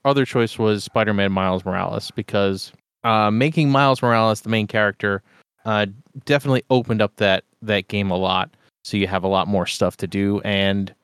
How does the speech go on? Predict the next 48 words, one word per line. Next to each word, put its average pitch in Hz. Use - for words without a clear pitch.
it 120
also 135
looked 120
incredible 104
on 101
the 98
P 104
S 95
five. 98
It 113
was 110
the 110
first 123
P-, 123
first 151
P 127
S 113
five 107
game 98
that 95
I, 92
I 104
loaded 101
up, 92
and 95
it 120
was 120
worth 107
the 98
wait 90
for 95
that 87
too. -
So 98
if 117
you 120
haven't 175
played 151
either 139
of 95
those, 92
I 110
highly 151
recommend 123
you 107
go 104
do 98
that. 92